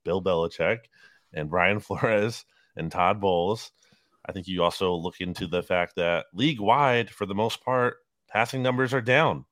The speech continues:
Uh, Reuben Frank had a good article about that over the weekend. It's, you're just not seeing that for the most part, some exceptions aside,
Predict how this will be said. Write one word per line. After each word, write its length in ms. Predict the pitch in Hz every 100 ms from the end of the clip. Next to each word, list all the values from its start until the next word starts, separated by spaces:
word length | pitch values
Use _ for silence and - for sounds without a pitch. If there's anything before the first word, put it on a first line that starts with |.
| _
Uh, 100 | 76 87
Reuben 240 | 107 113
Frank 240 | 120 123
had 100 | 110
a 60 | 95
good 140 | 95
article 360 | 92 95 92 90
about 220 | 90 87
that 160 | 95 92 98
over 200 | 92 101
the 120 | 98
weekend. 420 | 120 110 82 71
It's, 180 | 73 -
you're 120 | 82
just 240 | 85 -
not 280 | 87 95 -
seeing 460 | - 101 113 87 82
that 240 | 87 90 - -
for 100 | 90
the 140 | 87
most 320 | 98 101 -
part, 320 | 101 113 104 - _ _ _
some 120 | -
exceptions 540 | 85 - 92 - 92 82
aside, 500 | - 104 101 95